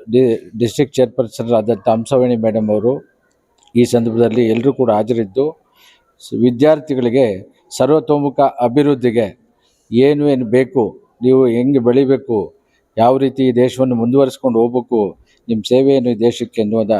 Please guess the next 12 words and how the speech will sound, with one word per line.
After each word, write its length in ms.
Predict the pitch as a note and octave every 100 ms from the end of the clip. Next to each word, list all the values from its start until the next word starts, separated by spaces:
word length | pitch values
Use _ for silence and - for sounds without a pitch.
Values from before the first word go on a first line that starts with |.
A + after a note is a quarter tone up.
| - F#2+
ಎಲ್ಲ 300 | G#2+ A2+ C3
ವಿಷಯಗಳ 460 | A#2 A#2+ B2 A#2 A#2
ಬಗ್ಗೆ 460 | A2 G#2 C#3 D3+ G#2
ಭಾಳ 220 | A2+ A#2+
ಸಂಕ್ಷಿಪ್ತವಾಗಿ 880 | - A2+ - C3 - A#2+ A2+ G#2+ G#2 G2 _ _ _ _ -
ಮಾತನಾಡಿ 560 | G#2 A2+ A#2 A2+ C3 D3+ _ _ _ _
ಲಯನ್ 420 | A2+ A#2 A#2 A2 G#2+ G#2
ಪ್ರಭುದೇವ್ 560 | - A2+ A2+ B2+ C3+
ಸರ್ 320 | A#2+ A#2+ A#2 A2
ಅವರು, 280 | A2+ C#3+ D3 _ _ _ _ _ _
ಅವರು 340 | - A#2+ C3 A#2+
ಭಾಳ 260 | F#2+ B2+